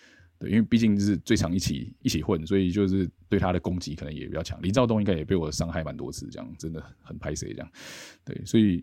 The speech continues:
我觉得那个是一个，一个，呃，每次想到高中的时候，我就会想起来的这个事情，就是我，我那时候讲话真的是有点太过分，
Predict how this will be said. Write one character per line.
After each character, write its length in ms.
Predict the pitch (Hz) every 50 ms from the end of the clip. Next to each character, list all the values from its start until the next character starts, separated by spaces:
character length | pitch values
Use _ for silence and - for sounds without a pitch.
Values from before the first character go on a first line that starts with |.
| - _ _
我 140 | 92 95
觉 80 | 95 110
得 60 | 123
那 100 | 147 160
个 80 | 139 110
是 180 | 113 117 110
一 80 | 104 104
个， 400 | 101 95 90 87 85 76 - - - 95 95 - - _ _ _ _ _ _ _ _ _ _
一 80 | - 107
个， 160 | 104 87 85 78 - _ _ _ _ _ _ _ _ _ _ _ _ _ _ _ _ _ _ _ _ _
呃， 480 | 95 98 87 82 82 78 76 82 65 50 50 - -
每 140 | - 101 98
次 160 | - 165 147
想 160 | 110 - 85
到 120 | 98 117 113
高 200 | - 98 101 98
中 120 | 104 101
的 60 | 95
时 120 | 87 - 82
候， 100 | 95 90
我 100 | 78 82
就 80 | 90
会 100 | 87 98
想 200 | 87 87 85 80
起 140 | - - 69
来 100 | 64 64
的 200 | 57 50 52 80
这 200 | 82 82 87 80
个 60 | 80
事 140 | 78 - 73
情， 160 | - - - -
就 100 | - 78
是 220 | 80 80 67 - - _
我， 200 | - 80 85 -
我 120 | - 87
那 80 | 82 92
时 80 | - 98
候 80 | 92
讲 180 | - - 76 76
话 160 | 87 85 85
真 140 | 82 82 82
的 80 | 82
是 220 | - - 85 82 80
有 60 | 82
点 160 | 78 73 - - - - _ _ - _
太 120 | - 87
过 200 | 82 - 82 76
分， 160 | - - 50